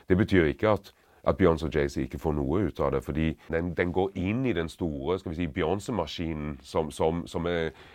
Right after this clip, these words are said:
en referanse blant mange andre, men de behøver den ikke. Jeg tror, at de også er enormt kalkulert i, hvad de gør. Altså, de har fuld kontrol på, på mye av sin medieopptreden.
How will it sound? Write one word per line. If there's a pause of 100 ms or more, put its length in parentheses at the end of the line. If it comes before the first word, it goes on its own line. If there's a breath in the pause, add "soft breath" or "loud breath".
(120)
en
referanse
blant
mange
andre, (420 soft breath)
men
de
behøver
den
ikke. (1160)
Jeg
tror,
at
de
også
er
enormt
kalkulert
i,
hvad
de
gør.
Altså,
de
har
fuld
kontrol
på,
på (720 loud breath)
mye
av
sin (500 soft breath)
medieopptreden.